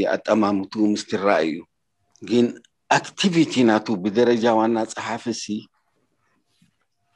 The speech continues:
ዝያዳ ዝሰልጠካ ነገር ዲሳይሲቭ ዝኾነ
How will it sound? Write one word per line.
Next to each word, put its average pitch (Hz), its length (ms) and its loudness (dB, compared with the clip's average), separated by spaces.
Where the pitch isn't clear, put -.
ዝያዳ 135 360 4
ዝሰልጠካ 110 560 -2
ነገር 113 340 4
ዲሳይሲቭ 113 580 -2
ዝኾነ 104 280 -2